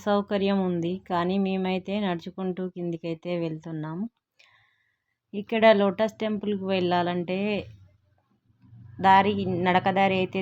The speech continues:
దగ్గర ఉంటుందని మాలో ఒకరు అన్నారు. అంటే మేమైతే నడుచుకుంటూ వస్తున్నాం.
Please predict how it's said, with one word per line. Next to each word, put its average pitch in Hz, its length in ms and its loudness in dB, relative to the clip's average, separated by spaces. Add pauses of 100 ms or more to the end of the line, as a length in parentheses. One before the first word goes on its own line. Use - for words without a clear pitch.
(100)
దగ్గర 175 240 0 (140)
ఉంటుందని 170 420 0 (120)
మాలో 165 280 2
ఒకరు 160 300 -2
అన్నారు. 156 280 -4 (1500)
అంటే 170 260 -4 (100)
మేమైతే 185 500 0
నడుచుకుంటూ 170 540 -6
వస్తున్నాం. 160 460 -12